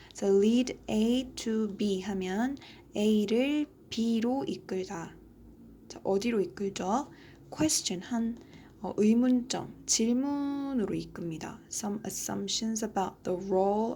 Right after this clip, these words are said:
of museums of fine art in today's world. 음, 자, 여기서 fine art를 어떻게 해석하는지는 제가 조금 찾아볼게요. 어쨌거나, 그런 이런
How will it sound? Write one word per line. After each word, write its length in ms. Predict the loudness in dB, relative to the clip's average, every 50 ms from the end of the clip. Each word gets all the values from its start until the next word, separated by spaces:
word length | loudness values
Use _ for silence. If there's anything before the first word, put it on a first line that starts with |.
| -4
of 140 | -4 -6 -4 -4
museums 640 | -4 -4 -2 -2 -2 -2 -2 -2 -2 -2 -2 -2
of 80 | -4 -4
fine 460 | -6 -10 -8 -6 -4 -2 -2 -4 -4 -4
art 460 | -4 -6 -6 -6 -8 -8 -10 -12 -12 -12 -18 -20 -20 -20 -20 -20 -20 -12 -6 -4
in 100 | -4 -2
today's 480 | -2 -4 -4 -4 -4 -2 -4 -4 -2
world. 300 | -2 -4 -4 -4 -8 -12 -18 -20 -20 -20 -20 -20 -20 -20 -20 -20 -20 -20 -20 -20 -20 -20 -20 -20 -20 -20 -20 -20 -20 -20 -20 -14 -2
음, 340 | 2 4 6 6 6 6 6
자, 180 | 4 4 4 6
여기서 260 | 6 6 6 4 4
fine 380 | 0 0 0 2 2 4 2 2
art를 320 | 0 0 -2 -2 -2 -2 -2
어떻게 240 | -2 -2 -4 -4 -2
해석하는지는 720 | -4 -4 -4 -2 0 0 2 2 2 0 0 0 0 -2
제가 220 | -2 -6 -8 -10 -10
조금 380 | -12 -18 -8 -6 -4 -4 -4 -6
찾아볼게요. 640 | -8 -6 -4 -4 -4 -4 -6 -8 -8 -8 -6 -6 -6
어쨌거나, 520 | -8 -10 -12 -10 -8 -8 -6 -4 -4 -6
그런 200 | -6 -6 -6 -4
이런 280 | 0 0 0 0 -2